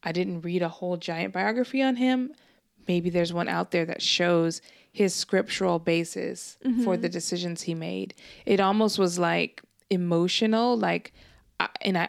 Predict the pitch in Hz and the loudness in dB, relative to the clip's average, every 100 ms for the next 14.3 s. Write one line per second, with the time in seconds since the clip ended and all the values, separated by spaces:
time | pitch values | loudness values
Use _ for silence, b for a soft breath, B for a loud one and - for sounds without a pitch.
0 | - 214 202 - 214 311 294 196 180 175 | 0 2 0 0 0 0 0 0 0 0
1 | 196 185 - 233 202 202 180 190 - 180 | -4 -4 0 0 0 -2 -2 -4 -2 -2
2 | - - - 180 175 170 170 - 170 170 | -2 -6 -10 -6 -4 -4 -6 -6 -6 -6
3 | 196 175 170 170 165 170 B B B B | -6 -6 -6 -6 -6 -6 B B B B
4 | B B 208 180 180 190 - _ 202 175 | B B 0 2 2 -2 -8 _ -12 0
5 | 190 180 175 185 - 175 175 170 170 165 | 4 6 4 2 2 4 4 4 0 -2
6 | 165 160 - 170 170 185 175 170 185 175 | -4 -4 0 2 2 0 0 0 0 0
7 | 170 190 - 175 165 - 185 175 - 175 | 0 -2 -2 -4 -2 -4 -2 -2 0 0
8 | 190 175 156 175 175 180 175 175 - - | 2 0 -2 -2 0 0 -2 -4 -6 0
9 | 180 175 175 175 180 175 180 - - 190 | 0 0 0 2 2 0 -2 -4 -4 -4
10 | - - 196 185 190 - 185 190 254 254 | -6 -6 -8 -4 -4 -2 0 0 -2 -4
11 | - - 247 208 202 - 185 285 233 175 | -2 -2 0 0 -2 -2 -2 0 0 -2
12 | B B B 208 208 202 208 208 196 202 | B B B 0 2 4 4 2 2 2
13 | 180 - 202 226 220 214 202 - 202 208 | 0 -2 0 2 0 0 -4 -2 -4 -2
14 | 202 185 170 | -2 0 -2